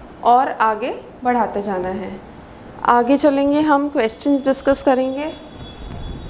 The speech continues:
आज हम previous year क्वेश्चन से कुछ ना कुछ चीज़ें सीखेंगे, है ना।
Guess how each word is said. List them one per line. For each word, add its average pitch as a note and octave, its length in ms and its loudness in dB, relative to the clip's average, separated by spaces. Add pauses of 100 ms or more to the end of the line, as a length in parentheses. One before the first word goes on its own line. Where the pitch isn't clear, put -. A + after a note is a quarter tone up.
(920)
आज C#4+ 320 4
हम E4 300 4
previous C#4 420 2
year D4+ 120 2
क्वेश्चन B3+ 420 0
से C#4+ 220 0 (400)
कुछ C#4 200 -6
ना C#4+ 80 -2
कुछ C4 220 -2
चीज़ें B3 300 0
सीखेंगे, G#3+ 500 -2
है B3+ 320 -4
ना। D#4 80 -2